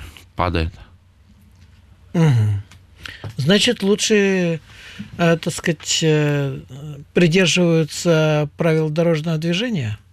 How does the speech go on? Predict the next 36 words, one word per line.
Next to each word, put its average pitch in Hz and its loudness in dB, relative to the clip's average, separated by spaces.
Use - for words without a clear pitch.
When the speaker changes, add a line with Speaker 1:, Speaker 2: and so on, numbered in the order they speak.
Speaker 1:
Да, 117 0
ну, 123 2
Speaker 2:
Меньше 226 2
Speaker 1:
во-первых, 107 -4
Speaker 2:
пьют. 156 -4
Speaker 1:
в-, 90 -6
меньше 131 -2
пьют, 76 -10
э, 85 0
меньше 110 0
нарушают 107 -2
по 101 0
разным 78 -4
причинам. - -10
В - -20
том 117 0
числе - 0
и - 4
потому, 110 -2
что, - -4
кстати, - -4
дорого 95 -2
нарушать, - -8
да? 175 0
Speaker 2:
Мгм. 143 -2
Speaker 1:
Потому 80 -2
что - -4
технические 80 -4
средства 78 -4
контроля 82 -2
от 87 -4
нак-, 85 -8
от - -6
наказания 78 -2
не 80 -2
избежать, 98 -2